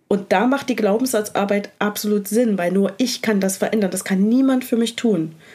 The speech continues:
Und manche Menschen fühlen sich auch durch Ignoranz oder durch nicht, durch keinen Blickkontakt von jemandem abgelehnt. Und was ist denn, was bedeutet denn diese Ablehnung? Macht euch einfach mal dieses Wort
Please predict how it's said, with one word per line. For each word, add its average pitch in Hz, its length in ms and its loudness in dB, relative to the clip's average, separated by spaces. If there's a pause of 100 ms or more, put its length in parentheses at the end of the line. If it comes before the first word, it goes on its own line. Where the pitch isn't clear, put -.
(880)
Und 226 320 0 (580)
manche 262 420 2
Menschen 294 760 2 (680)
fühlen 226 400 2
sich 208 240 -2
auch 190 160 -2
durch 180 240 -4
Ignoranz 190 840 -2
oder 180 200 -2
durch 175 240 -4
nicht, 190 320 0 (440)
durch 190 200 2
keinen 170 240 -2
Blickkontakt 285 720 0 (560)
von 220 220 0
jemandem 214 440 2
abgelehnt. 170 920 -6 (920)
Und 233 160 -2
was 220 140 -4
ist - 200 -6
denn, 226 140 -4
was 208 160 -2
bedeutet 226 580 -2
denn 220 120 0
diese 208 300 0
Ablehnung? 180 720 -6
Macht 247 280 -2
euch 240 180 0
einfach 285 320 -2
mal 233 140 2
dieses 202 360 0
Wort 226 200 0